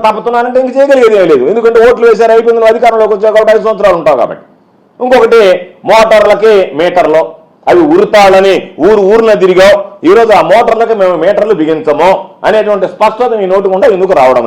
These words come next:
లేదు? కాబట్టి వీటి మీద వివరణ ఇవ్వమంటే పాపం నిద్ర లేస్తే ఆయన Twitter-లో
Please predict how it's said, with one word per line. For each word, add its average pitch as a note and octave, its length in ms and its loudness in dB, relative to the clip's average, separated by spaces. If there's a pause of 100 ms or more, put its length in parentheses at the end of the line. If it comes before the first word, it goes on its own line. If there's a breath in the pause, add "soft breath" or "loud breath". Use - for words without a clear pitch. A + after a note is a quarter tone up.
లేదు? G#2 220 0 (600)
కాబట్టి G#3+ 300 0
వీటి G3 180 -2
మీద A3+ 100 0 (120)
వివరణ A3 280 2
ఇవ్వమంటే G#3+ 340 0 (300)
పాపం G3+ 300 0
నిద్ర F#3+ 320 0
లేస్తే A3 320 2 (2250)
ఆయన F#3+ 240 2
Twitter-లో G#3+ 880 0